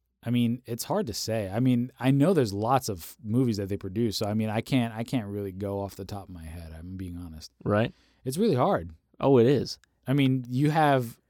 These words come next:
Speaker 1: I mean, you know, I like Avatar. They have Avatar. So, I mean, it's like, I don't, but then again, there's so many individual movies that, you know, I'm not a movie expert. So I don't know what's from what exactly, what studio came from what. You know what I'm saying?
Speaker 2: Sure.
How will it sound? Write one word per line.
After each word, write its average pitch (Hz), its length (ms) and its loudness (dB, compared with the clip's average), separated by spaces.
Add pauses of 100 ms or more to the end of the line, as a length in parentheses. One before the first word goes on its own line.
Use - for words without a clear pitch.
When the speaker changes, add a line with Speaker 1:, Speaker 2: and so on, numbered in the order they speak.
(260)
Speaker 1:
I 123 40 -4
mean, 131 160 4
you 135 100 6
know, 165 100 4
I 131 80 6
like 120 200 4
Avatar. 117 480 2
They 110 160 0
have 113 220 -2
Avatar. 107 540 -2
So, 117 160 -2
I 110 80 2
mean, 117 160 2
it's 110 120 -4
like, 107 240 -2 (100)
I 123 140 0
don't, 107 260 -2 (380)
but 139 100 2
then 143 140 4
again, 143 160 2
there's 117 160 0
so 143 160 0
many 139 200 2
individual 120 580 0
movies 113 420 0
that, 113 180 -4
you 123 80 0
know, 104 200 -4
I'm 160 180 0
not 139 160 2
a 107 60 0
movie 110 380 2
expert. 95 480 -4 (300)
So 131 140 0
I 131 100 6
don't 143 180 4
know 135 260 8
what's 120 500 2 (100)
from 120 500 -2
what 117 200 0
exactly, 107 800 -4 (400)
what 110 160 -6
studio 110 580 0
came 104 220 -4
from 92 220 -10
what. 95 340 -6
You 107 140 -6
know 101 140 -4
what 104 80 -4
I'm 104 100 -6
saying? 107 320 -6 (120)
Speaker 2:
Sure. 98 380 0